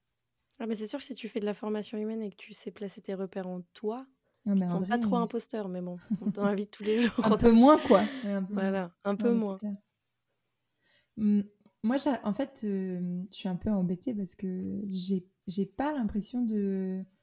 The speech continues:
Speaker 2: de ressentir, euh, le, enfin, j'ai pas l'impression d'être, euh, <laughs> un, un imposteur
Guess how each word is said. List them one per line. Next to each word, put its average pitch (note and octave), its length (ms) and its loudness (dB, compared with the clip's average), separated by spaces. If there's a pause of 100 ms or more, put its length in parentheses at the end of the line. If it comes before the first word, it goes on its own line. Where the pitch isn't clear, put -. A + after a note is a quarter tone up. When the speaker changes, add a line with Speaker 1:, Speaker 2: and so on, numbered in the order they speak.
(440)
Speaker 2:
de F#3 220 -6
ressentir, G#3 680 -2
euh, G3 440 -2
le, G3 300 -2 (520)
enfin, G3+ 160 2
j'ai F#3+ 140 0
pas C#4+ 220 -2
l'impression A3+ 440 -2
d'être, G3+ 560 -4
euh, F#3+ 200 -6 (680)
<laughs> - 760 -20
un, A3 80 2 (260)
un G#3 140 4
imposteur A3+ 680 -2